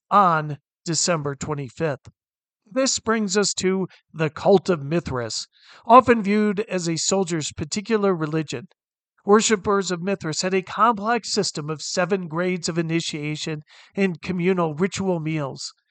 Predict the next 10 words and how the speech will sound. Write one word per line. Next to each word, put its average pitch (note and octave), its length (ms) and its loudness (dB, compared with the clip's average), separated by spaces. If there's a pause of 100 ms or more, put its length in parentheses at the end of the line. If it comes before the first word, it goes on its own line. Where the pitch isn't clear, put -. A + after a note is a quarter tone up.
(340)
Initiates F#3+ 640 2
would F3 100 -2
call F#3 200 0
themselves E3+ 680 0 (220)
syndexioi, E3+ 1120 0 (280)
those E3+ 540 2 (160)
united D#3 680 0
by D#3+ 200 0
the D3+ 140 -4
handshake. D3 560 -8